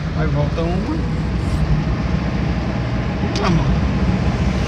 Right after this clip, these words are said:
Vocês gostaram de ver, gente? Pois então, quer um Del Rey que te dá menos trabalho? Compra G L. Quer um que te dá mais trabalho?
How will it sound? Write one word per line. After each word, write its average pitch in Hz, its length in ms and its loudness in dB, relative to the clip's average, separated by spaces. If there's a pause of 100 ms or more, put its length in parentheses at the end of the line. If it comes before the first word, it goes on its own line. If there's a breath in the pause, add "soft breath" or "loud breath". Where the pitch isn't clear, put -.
(760)
Vocês 247 180 -2
gostaram 208 380 2
de 180 80 -2
ver, 254 220 4
gente? 339 200 0
Pois 254 200 2
então, 247 280 2 (540)
quer 226 100 2
um 277 80 0
Del 262 160 4
Rey 240 200 4
que - 60 -4
te - 40 -4
dá 214 140 2
menos 214 180 0
trabalho? 262 420 2
Compra 240 300 2
G 226 80 2
L. 214 300 2
Quer 214 160 2
um 294 60 2
que - 60 -4
te - 80 -2
dá 226 140 2
mais 214 240 2
trabalho? 214 400 0